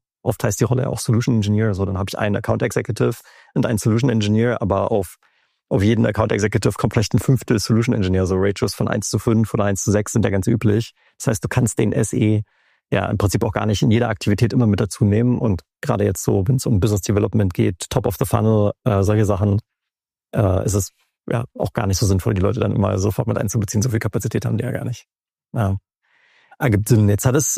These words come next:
äh, weißt du, ich habe jetzt auch mal von draußen aufgeschaut und ich möchte gerne einen Punkt aufgreifen, den du gerade, den du gerade erwähnt hast, wie sozusagen dieses Zusammen-, die Zusammenarbeit mit Adobe funktioniert. Und, äh, du hast ja auch gesagt, so, hey, ein, ein,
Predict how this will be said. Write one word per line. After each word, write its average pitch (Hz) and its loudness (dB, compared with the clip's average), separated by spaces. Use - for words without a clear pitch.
äh, 127 0
weißt 147 0
du, 185 2
ich 107 2
habe - 0
jetzt - -2
auch 123 0
mal 147 4
von 117 0
draußen 107 0
aufgeschaut 139 0
und 127 0
ich - -8
möchte - -2
gerne 120 0
einen 123 -2
Punkt - -6
aufgreifen, 123 -2
den 113 2
du 104 2
gerade, 107 0
den 101 2
du 104 2
gerade 101 0
erwähnt 101 0
hast, 117 -2
wie 110 2
sozusagen 107 -2
dieses 98 -2
Zusammen-, 117 2
die 120 0
Zusammenarbeit 131 0
mit 107 0
Adobe 101 0
funktioniert. 101 -6
Und, 98 2
äh, 104 0
du 98 0
hast 107 -2
ja 131 0
auch 120 -4
gesagt, 123 0
so, 123 0
hey, 117 2
ein, 113 2
ein, 101 2